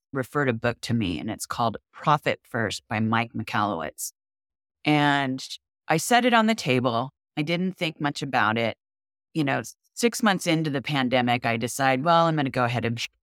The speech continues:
this book." I really wish that this book had been referred to me, like, you know, years ago. I wish that I'd picked it up sooner, but now, you know, when you know better, you do better. But Profit First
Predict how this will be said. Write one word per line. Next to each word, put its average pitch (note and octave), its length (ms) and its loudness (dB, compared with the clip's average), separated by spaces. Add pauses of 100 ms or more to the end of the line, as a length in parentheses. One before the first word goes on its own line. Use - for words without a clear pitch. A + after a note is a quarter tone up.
(140)
this - 160 -8
book." G2+ 300 -2 (520)
I G3+ 60 2
really G3+ 380 6
wish F3 300 2
that - 160 -4
this - 180 0
book - 220 -4
had A#2+ 140 0
been B2 220 0
referred A#2 480 0
to A#2 120 -2
me, A#2+ 240 2
like, F#2+ 200 -2 (320)
you B2 80 -4
know, G#2+ 140 -4
years D3+ 340 -2
ago. C#3 600 4 (420)
I D3 100 2
wish D#3+ 220 -2
that C#3 140 2
I'd B2 180 0
picked - 220 -6
it B2 100 -2
up - 160 -6
sooner, B2+ 600 0 (480)
but C#3+ 300 0 (640)
now, D#3 200 2
you C#3 160 0
know, B2+ 140 2
when C#3 160 -2
you C#3+ 100 2
know D3+ 200 4
better, C3+ 260 2
you B2+ 180 -2
do B2+ 220 2
better. A#2 340 0
But A2+ 320 0 (580)
Profit G#3+ 460 4 (160)
First C3+ 540 0